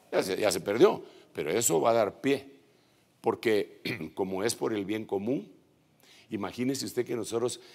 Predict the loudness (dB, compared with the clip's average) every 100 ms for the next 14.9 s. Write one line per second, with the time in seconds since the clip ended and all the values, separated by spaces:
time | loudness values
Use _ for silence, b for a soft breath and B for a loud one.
0 | B -4 -4 -4 -6 -4 -2 -4 -8 -6
1 | -4 -2 -4 -6 -12 -10 0 0 0 -12
2 | -16 -16 _ _ _ -12 -8 -6 -6 -4
3 | -4 -4 -4 -4 -4 -6 -2 0 0 -4
4 | -18 B B B B B B B _ -2
5 | 0 -2 2 2 2 -8 -4 -2 0 0
6 | 0 -2 0 -4 -2 -2 -4 -8 -12 -16
7 | _ _ b b b b b _ _ -6
8 | 0 0 0 -4 -2 -2 -2 -2 -6 -6
9 | -8 -6 -4 -4 -4 -6 -4 -2 -2 -6
10 | -10 -12 _ _ _ _ _ _ _ -6
11 | -6 -6 -6 -6 -2 -2 -4 -8 -10 -10
12 | -10 -10 -8 -6 -8 -4 -4 -4 -10 -10
13 | -10 -12 _ b b b b b -18 -10
14 | -10 -8 -6 -4 -2 -2 -2 -4 -10